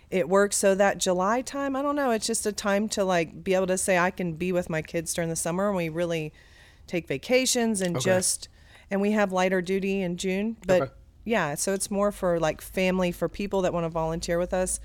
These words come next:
Speaker 1: You know, most likely they're not, if they have small children, they're not gonna just work all summer. They're gonna wanna
Speaker 2: Right.
Speaker 1: be home with their kids.
Speaker 2: So you, and even your work day then is scheduled around the, the school, um, school time?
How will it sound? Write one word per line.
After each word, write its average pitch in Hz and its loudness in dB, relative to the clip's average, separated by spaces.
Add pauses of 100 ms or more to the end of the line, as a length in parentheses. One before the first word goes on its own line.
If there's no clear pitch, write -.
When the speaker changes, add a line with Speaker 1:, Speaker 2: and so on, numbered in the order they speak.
(760)
Speaker 1:
You 175 -2
know, 170 2
most 180 2
likely 175 2
they're 170 2
not, 160 0
if - -8
they 160 0
have 147 -2
small 151 -2
children, 151 -4
they're 147 -4
not 143 -6
gonna 139 -8
just 139 -10
work 135 -6
all 135 -8
summer. - -10
They're 170 -10
gonna - -10
wanna - -4
Speaker 2:
Right. - -6
Speaker 1:
be 165 -4
home 156 -4
with 147 -8
their 139 -8
kids. - -10 (100)
Speaker 2:
So 143 2
you, 139 2
and 143 2
even 147 4
your 120 2
work 123 -2 (100)
day 120 0
then 131 -2
is 139 -2 (100)
scheduled 135 -2
around 135 2
the, 143 -2 (540)
the 135 -2
school, 139 0 (460)
um, 101 -6 (340)
school 143 -2
time? 151 -4